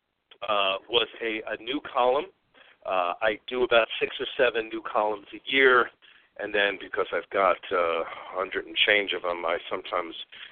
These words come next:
run repeats every few years, uh, especially as I get new clients who have never read the column,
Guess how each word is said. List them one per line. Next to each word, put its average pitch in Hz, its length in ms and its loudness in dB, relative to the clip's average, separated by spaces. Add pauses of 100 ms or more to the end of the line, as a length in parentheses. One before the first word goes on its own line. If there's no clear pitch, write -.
(140)
run 95 160 4
repeats 92 580 -4
every 87 240 0 (120)
few 90 160 -8
years, 107 440 4 (300)
uh, 82 440 2 (400)
especially 95 320 2
as 92 80 -4
I 90 60 2
get 85 200 0
new 85 120 -10
clients 85 440 0
who 92 80 0
have - 80 -6
never 85 180 0
read 85 160 2
the - 60 -14
column, 139 440 6